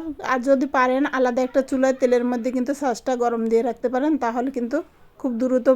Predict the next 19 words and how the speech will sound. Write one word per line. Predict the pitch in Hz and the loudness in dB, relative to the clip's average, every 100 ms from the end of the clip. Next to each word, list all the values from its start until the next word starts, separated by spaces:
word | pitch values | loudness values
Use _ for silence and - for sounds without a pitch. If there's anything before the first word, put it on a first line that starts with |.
| 254 | 2
ভাজা | 226 240 240 | -2 -2 -2
হয়ে | 233 240 | -2 -2
যাবে | 226 247 | -4 -4
পিঠেগুলো। | 220 233 220 233 311 - - | -4 -4 -4 -4 -4 -8 -12
আর | 247 240 | -8 -6
না | 247 | -4
হয় | 233 262 254 | -4 -2 0
বারবার | 240 247 240 | 0 0 0
এরকম | 233 254 240 | 0 -2 0
তেলে | 254 254 | -2 0
ডুবানো | 233 240 240 254 | -2 -2 0 -2
অবস্থায় | 240 233 - 311 - - - _ _ - | -2 -4 -2 -4 -4 -12 -20 _ _ -12
একটু | 269 302 - | -6 -4 -2
সময় | 254 262 247 240 | 0 0 0 0
লাগবে। | 220 220 277 - - _ _ _ - - - _ - | -2 0 -2 -2 -14 _ _ _ -20 -20 -20 _ -4
এই | 240 233 | -2 0
যে | 254 294 285 | 0 0 -2
দেখুন | 240 226 277 370 - - - - | -4 0 -2 -2 -10 -20 -20 -8
কীভাবে | 262 262 262 | 2 2 2